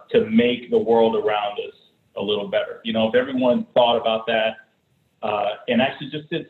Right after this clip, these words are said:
small steps, took small steps. Uh, you hear something from someone out there, maybe it's in your, in a meeting or at work,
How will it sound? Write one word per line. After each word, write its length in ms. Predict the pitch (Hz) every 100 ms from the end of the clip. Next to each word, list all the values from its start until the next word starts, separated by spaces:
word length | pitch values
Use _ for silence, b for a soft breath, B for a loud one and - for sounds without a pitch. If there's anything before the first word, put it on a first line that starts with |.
| -
small 360 | 139 139 131 -
steps, 240 | 123 - -
took 240 | 160 156 -
small 340 | 113 101 -
steps. 340 | 104 101 - _ _ 117
Uh, 200 | 101 - -
you 120 | 113
hear 220 | 120 151 151
something 300 | - 131 -
from 140 | - - -
someone 320 | 123 123 120
out 220 | 113 -
there, 340 | 117 113 113 - _ _
maybe 280 | 117 123 127
it's 180 | 123 -
in 160 | 123
your, 240 | 120 117 113
in 160 | 123 117
a 40 |
meeting 380 | 113 120 113 107 101
or 100 | 107
at 220 | 117 -
work, 320 | 120 113 107